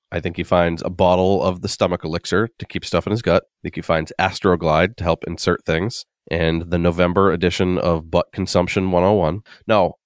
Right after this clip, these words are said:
four things. He also finds one of those butt plug trophies from Everything Everywhere All at Once.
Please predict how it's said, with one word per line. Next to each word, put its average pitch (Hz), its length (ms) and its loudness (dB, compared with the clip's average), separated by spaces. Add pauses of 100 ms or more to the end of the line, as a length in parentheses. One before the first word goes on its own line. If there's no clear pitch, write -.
(160)
four 131 280 2
things. 71 560 -4
He 98 220 -2
also 104 240 2
finds 98 300 0
one 95 100 2
of 90 60 0
those 87 180 2
butt 92 240 0
plug 90 200 2
trophies 82 420 -2
from 80 200 -4
Everything 82 420 0
Everywhere 78 360 2
All 73 180 2
at 57 60 -2
Once. - 420 -4